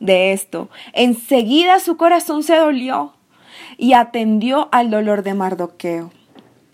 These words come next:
Número siete. La obediencia reconoce la ley. Mardoqueo le da la orden a Esther de ir donde el rey, a impedir el cumplimiento de la ley que se había lanzado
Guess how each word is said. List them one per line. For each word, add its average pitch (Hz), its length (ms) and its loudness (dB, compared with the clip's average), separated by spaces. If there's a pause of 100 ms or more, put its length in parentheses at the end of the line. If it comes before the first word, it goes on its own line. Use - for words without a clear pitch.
(320)
Número 254 440 2
siete. 202 640 -2 (720)
La 202 240 4
obediencia 214 840 -2 (160)
reconoce 196 1300 -2
la 160 240 -4
ley. 160 420 -4 (480)
Mardoqueo 202 1120 0
le 185 260 0
da 190 460 0
la 175 260 2
orden 180 340 -2
a 185 60 -2
Esther 208 460 2
de 175 160 0
ir 202 240 0
donde 240 240 2
el 165 160 0
rey, 185 420 2 (320)
a 208 160 4
impedir 214 720 0
el 233 220 4
cumplimiento 208 840 -2 (140)
de 220 160 0
la 190 180 0
ley 214 320 -2
que 208 140 -6
se 196 100 -4
había 180 220 2
lanzado 180 580 -2